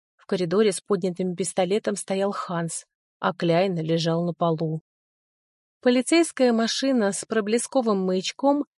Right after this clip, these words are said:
всё ещё стояла посреди улицы, загораживая проезд там, где её оставил Сомерс —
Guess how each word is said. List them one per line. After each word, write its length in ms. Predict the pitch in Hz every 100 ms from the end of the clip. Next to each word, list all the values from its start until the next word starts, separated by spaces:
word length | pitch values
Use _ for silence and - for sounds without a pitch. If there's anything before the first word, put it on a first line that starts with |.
| _ _
всё 220 | - -
ещё 200 | 370 -
стояла 460 | 277 - 233 254 247
посреди 520 | - 240 240 233 285 -
улицы, 580 | 254 214 180 - 180
загораживая 640 | 175 196 196 190 185 185 185
проезд 580 | 185 185 180 180 - -
там, 360 | 190 208 240
где 240 | 208 180 185
её 200 | 185 196
оставил 420 | 196 - 196 202
Сомерс — 640 | 226 196 175 165 165 -